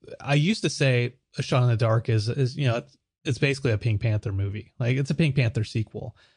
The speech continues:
um, which I get called out, like, "But it's not a Pink Panther movie 'cause the Pink Panther diamond isn't even, isn't even a part of it."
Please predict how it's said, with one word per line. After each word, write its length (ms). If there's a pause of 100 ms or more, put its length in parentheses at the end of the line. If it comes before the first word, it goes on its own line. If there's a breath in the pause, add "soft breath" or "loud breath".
(200 soft breath)
um, 540 (140)
which 540 (260)
I 120
get 220 (340)
called 240
out, 120
like, 260
"But 100
it's 120
not 120
a 40
Pink 220
Panther 300
movie 300
'cause 180
the 100
Pink 220
Panther 300
diamond 340
isn't 160
even, 200
isn't 280
even 140
a 60
part 300
of 100
it." 140